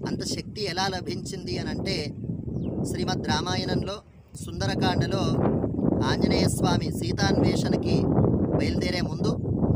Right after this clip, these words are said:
తాను ఏ విధంగా బయలుదేరుతున్నాడో ఒక ప్రతిజ్ఞ చేస్తాడు. "యథా రాఘవ నిర్ముక్త శరశ్వసన విక్రమః గచ్చే తద్వద్ గమిష్యామి లంకాం రావణ పాలితాం" అని తెలియజేస్తాడు.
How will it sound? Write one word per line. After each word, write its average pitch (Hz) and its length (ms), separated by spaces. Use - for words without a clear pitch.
తాను 208 260
ఏ 190 240
విధంగా 202 460
బయలుదేరుతున్నాడో 185 1200
ఒక - 120
ప్రతిజ్ఞ - 500
చేస్తాడు. 151 420
"యథా 208 400
రాఘవ 185 460
నిర్ముక్త 196 560
శరశ్వసన 180 760
విక్రమః 175 800
గచ్చే - 640
తద్వద్ - 560
గమిష్యామి 180 680
లంకాం 190 580
రావణ 180 380
పాలితాం" 151 720
అని - 100
తెలియజేస్తాడు. 135 680